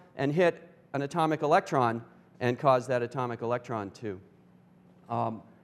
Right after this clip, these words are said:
gain some of the energy that the initial neutrino had and momentum. Uh, and this can also happen with protons. So neutrinos can do a lot of things, which is good news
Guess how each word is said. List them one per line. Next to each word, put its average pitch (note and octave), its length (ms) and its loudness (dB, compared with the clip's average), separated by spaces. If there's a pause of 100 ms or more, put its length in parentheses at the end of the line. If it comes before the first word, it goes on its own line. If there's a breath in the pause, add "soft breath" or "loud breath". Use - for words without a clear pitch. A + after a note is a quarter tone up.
(160)
gain C3+ 300 4
some D3 260 0
of C3 80 0
the B2+ 140 2
energy B2+ 340 0
that A2+ 180 -6
the A#2+ 80 -4
initial A#2+ 340 -4
neutrino A#2+ 460 -6
had G#2+ 380 -8
and G2+ 160 -10
momentum. G2+ 480 -10 (480 soft breath)
Uh, B2 420 4
and B2 220 -4
this B2+ 160 -6
can A#2 140 -4
also A#2 240 -4
happen G#2 360 -2
with A2+ 140 -10
protons. B2 520 -10 (340 soft breath)
So E3+ 200 0
neutrinos B3+ 640 2
can G3 140 -2
do F#3+ 180 0
a F3+ 40 4
lot G#3 260 0
of E3+ 80 -4
things, E3 520 -4 (360 soft breath)
which F3+ 220 2
is E3+ 120 -2
good A#3+ 240 -2
news D#3 480 2